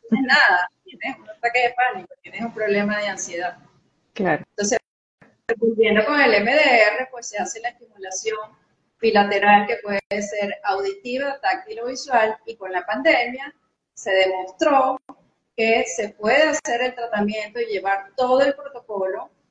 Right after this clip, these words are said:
Speaker 1: así como lo estamos haciendo ahorita nosotros, que tú estás en un país y yo estoy en otro, y estamos llevando esta información a miles de personas en otros países.
Speaker 2: Así es.
Speaker 1: Entonces, no es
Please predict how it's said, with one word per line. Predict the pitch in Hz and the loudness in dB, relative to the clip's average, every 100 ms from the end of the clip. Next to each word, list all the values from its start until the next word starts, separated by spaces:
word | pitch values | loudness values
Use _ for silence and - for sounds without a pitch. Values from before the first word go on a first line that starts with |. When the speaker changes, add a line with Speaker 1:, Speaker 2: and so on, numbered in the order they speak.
| _ _ _ | _ _ _
Speaker 1:
así | 190 202 - | -6 -4 -2
como | 233 | 0
lo | 240 | 0
estamos | 240 - 226 | 0 -2 0
haciendo | 247 214 190 | 0 -2 -2
ahorita | 208 226 240 | 0 0 -2
nosotros, | 262 254 294 269 269 - | -4 0 0 0 -8 -12
que | |
tú | 220 _ | -16 _
estás | 202 208 | -4 -2
en | 214 | -2
un | - | -2
país | 226 233 240 | 2 2 2
y | 220 | -2
yo | 196 | -6
estoy | 202 220 | -8 -2
en | 302 | 0
otro, | 311 269 277 | 2 2 -2
y | 277 | -2
estamos | 240 196 190 226 | -6 -8 -14 -4
llevando | 226 214 202 214 220 | -2 0 -2 -2 -8
esta | 220 214 | -10 -12
información | 247 - 233 233 247 262 285 | -16 -14 -10 -6 -4 -4 -4
a | - | -10
miles | 208 196 233 | -8 -2 -2
de | |
personas | 233 - 233 320 320 | -2 -8 -2 -2 0
en | 247 208 | -2 -2
otros | 185 175 | -4 -6
países. | - 196 - - - _ _ _ _ - | 0 0 0 -6 -16 _ _ _ _ -8
Speaker 2:
Así | 190 | -8
es. | 214 | -4
Speaker 1:
Entonces, | 175 175 247 - | -4 -2 -2 2
no | 254 | 4
es | 247 | 4